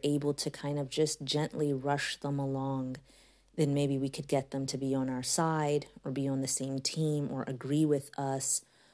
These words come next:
or, th-, you know, to eliminate conflict or to win them back or to get them to,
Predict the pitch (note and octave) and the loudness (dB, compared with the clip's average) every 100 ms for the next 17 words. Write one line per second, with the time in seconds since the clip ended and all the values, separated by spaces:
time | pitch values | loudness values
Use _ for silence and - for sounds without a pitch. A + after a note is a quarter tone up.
0 | _ - C#3 C#3 C#3 C3 - - - C#3+ | _ -2 2 4 2 0 -6 -10 -14 -4
1 | C#3 C3+ D3 - C3+ C#3+ C#3+ C#3 D3 - | -2 0 0 -2 0 2 2 0 -2 -6
2 | - D#3+ D#3+ - D#3+ D3+ D3 D3 - - | -4 0 0 -2 0 2 2 0 -6 -4
3 | C3+ C3 C3 - - _ - C#3 C3+ D3+ | -2 -2 -4 -10 -20 _ -2 0 2 2
4 | C#3+ C#3 C3 B2 C#3+ C#3 C3+ C#3 C#3 - | 2 0 -2 0 0 2 0 -2 -6 -6
5 | C3+ B2+ - C3 B2+ B2+ - C#3+ - C#3+ | -6 -4 -2 -2 -2 -4 0 0 0 -4
6 | C3+ C3+ - C3+ B2+ B2+ C3+ | -2 -2 -4 -2 -2 -4 -6